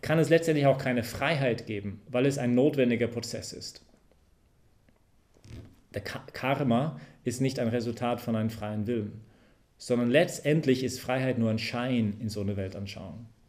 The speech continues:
ist nur eine Illusion. Letztendlich ist alles determiniert und bestimmt, auch Materialismus, der Deismus, nicht von der Aufklärung. Wenn sie konsequent weiterdenkt, wird es genau dort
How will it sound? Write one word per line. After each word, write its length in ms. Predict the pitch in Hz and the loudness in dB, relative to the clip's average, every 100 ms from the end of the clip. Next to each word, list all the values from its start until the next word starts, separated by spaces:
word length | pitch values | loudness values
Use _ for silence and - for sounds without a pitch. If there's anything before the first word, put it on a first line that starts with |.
| _ _ _ _ | _ _ _ _
ist 200 | - 104 | -10 0
nur 200 | 127 135 | 4 6
eine 180 | 127 123 | 6 4
Illusion. 500 | 113 117 101 107 - - - - _ _ _ _ - - | 2 0 -2 -4 -6 -12 -18 -20 _ _ _ _ -20 -10
Letztendlich 400 | 120 123 131 123 | -4 2 2 2
ist 140 | 120 - | -2 0
alles 300 | 127 143 143 | 2 4 4
determiniert 800 | 127 - 113 117 117 135 135 - - | 0 0 -2 0 2 4 2 0 -4
und 100 | 110 | -4
bestimmt, 520 | 113 - - 151 - | -4 0 4 4 2
auch 100 | 113 | -2
Materialismus, 1040 | 117 113 135 127 135 185 - 117 98 - - - - - | -2 -2 -2 0 2 2 0 -2 -2 -8 -18 -20 -20 -4
der 100 | 117 | 4
Deismus, 760 | 139 156 156 143 143 117 107 | 6 8 8 6 4 0 0
nicht 180 | 127 - | -4 -4
von 140 | - 113 | -2 0
der 120 | 113 | 4
Aufklärung. 640 | 143 143 - 127 120 117 - - - - | 2 2 2 4 6 2 -6 -18 -20 0
Wenn 140 | 127 | 2
sie 120 | 123 | 2
konsequent 580 | 131 160 160 156 143 127 | 2 2 2 2 0 2
weiterdenkt, 580 | 123 143 147 139 139 139 | 2 0 2 2 2 4
wird 120 | 139 | 2
es 60 | 139 | 2
genau 300 | 127 127 151 | 0 4 4
dort 340 | 143 143 143 | 6 4 4